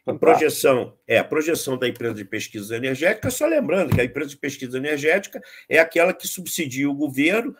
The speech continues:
Speaker 1: no C N P E. O Conselho Nacional de Política Energética é o lugar onde o governo
Speaker 2: Uhum.
Speaker 1: coloca todas as legislações, gás pra
Speaker 2: Perfeito.
Speaker 1: empregar, enfim, todos esses programas,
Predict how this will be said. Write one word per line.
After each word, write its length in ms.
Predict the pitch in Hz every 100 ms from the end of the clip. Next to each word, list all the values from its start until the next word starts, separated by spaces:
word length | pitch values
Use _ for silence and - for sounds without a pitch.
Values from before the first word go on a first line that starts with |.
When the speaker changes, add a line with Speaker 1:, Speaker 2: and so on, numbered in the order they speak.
| _
Speaker 1:
no 140 | - 156
C 200 | - 170
N 180 | 175 180
P 160 | 196
E. 520 | 185 151 147 - _ _
O 60 | 127
Conselho 360 | 165 139 220
Nacional 280 | 202 165 143
de 120 | 131
Política 340 | 127 123 - 110
Energética 540 | 101 98 175 196 -
é 20 |
o 100 | 240
lugar 560 | 214 120 123 180 196 156
onde 280 | 180 196 190
o 20 |
governo 520 | 165 - 135 190 202
Speaker 2:
Uhum. 60 | 202
Speaker 1:
coloca 460 | 156 147 175 196
todas 460 | - - 156 202 202
as 180 | 208 202
legislações, 840 | 202 190 185 202 - 139 131 - - - -
gás 240 | 139 160
pra 160 | - 143
Speaker 2:
Perfeito. 140 | 120
Speaker 1:
empregar, 760 | 110 110 98 95 139 143 127 151
enfim, 320 | 170 131 113 -
todos 320 | 233 262 220
esses 260 | 196 185 -
programas, 760 | - 143 135 131 151 170 175